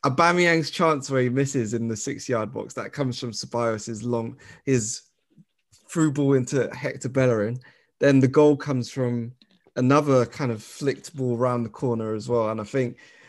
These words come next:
uh, even though he can hold on to the ball too, too long at times, uh,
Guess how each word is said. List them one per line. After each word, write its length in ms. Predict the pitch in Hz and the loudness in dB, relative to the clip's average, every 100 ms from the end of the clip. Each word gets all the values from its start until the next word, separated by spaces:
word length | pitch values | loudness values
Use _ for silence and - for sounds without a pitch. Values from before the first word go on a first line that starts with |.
| - - | -20 -4
uh, 300 | 120 117 120 | 0 2 0
even 300 | 151 151 147 | 2 4 6
though 260 | 143 143 139 - | 6 6 4 0
he 140 | 139 | -4
can 280 | 135 151 143 | 0 0 2
hold 260 | 135 143 139 | 2 4 4
on 120 | 139 | 2
to 120 | 139 | 0
the 60 | 127 | -4
ball 180 | 123 123 | -2 -6
too, 680 | - - 139 135 143 139 143 - _ | -8 -4 2 4 6 4 0 -6 _
too 260 | - 143 | -4 -2
long 220 | 143 147 160 | 0 -2 -4
at 160 | 156 | -8
times, 480 | - 151 170 180 - _ _ _ - _ | -8 -6 -4 -8 -12 _ _ _ -20 _
uh, 260 | - 120 120 | -2 0 0